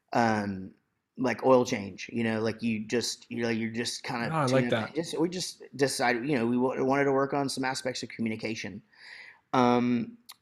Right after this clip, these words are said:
Speaker 1: and, but one of the, one of the things is, is that my therapist, our therapist, not giving me an out, but sometimes in talking to her, will say, "He is a man.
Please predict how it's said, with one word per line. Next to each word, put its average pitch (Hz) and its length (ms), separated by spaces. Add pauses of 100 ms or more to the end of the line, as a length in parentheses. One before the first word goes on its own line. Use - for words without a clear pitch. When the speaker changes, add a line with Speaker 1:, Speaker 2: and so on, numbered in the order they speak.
(140)
Speaker 1:
and, 139 440 (240)
but 131 200
one 175 100
of 156 80
the, 139 220
one 170 160
of 147 80
the 127 60
things 135 360
is, 160 260
is 120 180
that 117 360
my 135 220
therapist, 165 760
our 143 140
therapist, 117 440
not 147 220
giving 135 280
me 117 140
an 107 200
out, 143 300
but 120 160
sometimes 127 380
in 113 140
talking 135 420
to 113 100
her, 107 200
will 107 200
say, 104 400 (540)
"He 131 340
is 123 180
a 131 120
man. 131 360